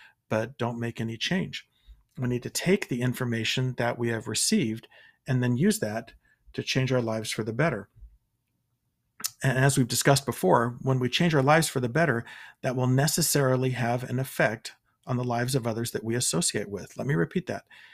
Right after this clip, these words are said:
When we change our lives for the better, that will necessarily have an effect on the lives of others that we associate with. It may not be the ultimate effect you're looking for. It may not create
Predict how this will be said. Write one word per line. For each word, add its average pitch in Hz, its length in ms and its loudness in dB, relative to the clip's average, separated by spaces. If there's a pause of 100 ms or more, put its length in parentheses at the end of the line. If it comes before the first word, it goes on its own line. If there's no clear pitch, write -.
(640)
When 127 220 4
we 127 140 2
change 156 360 4
our 160 100 4
lives 135 380 4
for 139 160 0
the 131 100 2
better, 110 420 -2 (300)
that 123 300 0
will 117 380 2
necessarily 131 1000 2
have 120 420 -4
an 120 100 -4
effect 117 520 -4 (380)
on 120 160 0
the 117 80 -2
lives 117 440 0
of 120 220 -4
others 110 440 -2
that 113 180 -8
we 117 120 -4
associate 120 640 0
with. 104 240 -10 (460)
It 131 120 -6
may 120 160 2
not 131 220 0
be 131 80 2
the 120 180 0
ultimate 135 380 0
effect 139 400 2
you're 139 200 0
looking 131 320 0
for. 110 340 -6 (340)
It 107 160 -8
may 117 160 2
not 120 400 2
create 120 460 0